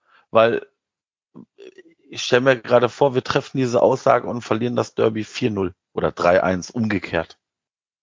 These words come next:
Dann fliegt einem die Aussage postwendend um die Ohren. Ich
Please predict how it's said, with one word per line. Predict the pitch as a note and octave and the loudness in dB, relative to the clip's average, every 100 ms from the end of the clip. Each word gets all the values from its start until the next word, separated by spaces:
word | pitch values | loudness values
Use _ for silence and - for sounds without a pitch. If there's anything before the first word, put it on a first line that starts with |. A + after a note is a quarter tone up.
| _ _ _ _ _ _ _ _ | _ _ _ _ _ _ _ _
Dann | G#2 F#2 | -4 -4
fliegt | - C#3 - | -4 -4 0
einem | A#2 A2+ | 0 0
die | A2+ | 2
Aussage | G#2+ A#2 - G#2+ G#2+ | 4 4 2 0 0
postwendend | - - A#2 - A2 G#2 | -4 -4 -4 -4 -6 -4
um | G2+ | -6
die | G#2+ F2+ | -4 0
Ohren. | F#2+ - | 0 0
Ich | G2+ - | -10 -12